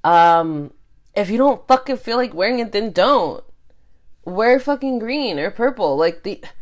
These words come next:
bitch, like, do what the fuck you want. Like, I'm just here giving you the knowledge. Fuck. <laughs> Ah.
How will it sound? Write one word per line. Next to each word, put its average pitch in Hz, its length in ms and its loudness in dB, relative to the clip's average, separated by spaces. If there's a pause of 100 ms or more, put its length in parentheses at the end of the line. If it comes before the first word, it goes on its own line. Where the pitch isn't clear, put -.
(480)
bitch, 285 260 0
like, 214 260 0
do 247 160 0
what 349 120 -2
the 339 120 -2
fuck 294 240 -2
you 247 120 0
want. 190 380 2
Like, 180 260 0
I'm 240 180 2
just 302 180 -2
here 277 180 2
giving 190 440 0
you 233 120 0
the 190 100 6
knowledge. 160 500 4
Fuck. 202 640 2 (440)
<laughs> 226 100 -2 (2250)
Ah. 226 1500 2